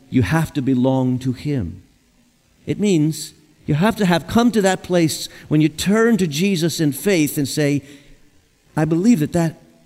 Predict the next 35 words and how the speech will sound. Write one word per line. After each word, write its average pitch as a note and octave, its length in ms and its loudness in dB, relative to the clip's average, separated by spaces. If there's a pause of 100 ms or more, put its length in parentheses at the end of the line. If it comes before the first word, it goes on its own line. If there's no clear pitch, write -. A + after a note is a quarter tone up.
(300)
can A#2 160 0
change E3 380 0
my G3+ 160 0
life. F2+ 460 -6 (600)
I A#3+ 140 4
believe E3 420 4
that - 380 -4
that - 220 -4
forgiveness E3 480 2
that E3 140 0
you D#3 160 0 (180)
earned E3 400 -2
me E3+ 120 2
there F3 200 2
on E3+ 80 0
the E3+ 60 -2
cross, F3+ 400 -4 (120)
that G3+ 160 0
can G#3 100 2
be F3+ 120 4
applied F#3 460 0
to F3+ 80 2
me. G#3 240 2 (220)
I A#3 200 4
believe F#3 400 2
that D3+ 160 -2 (560)
I F3+ 120 0
can E3 140 -2
start D#3 380 -2
over A#2+ 480 -2 (480)
and A#2 120 -2
now E3 200 2
have D#3+ 180 2
a C3+ 60 -2
life C#3+ 480 -2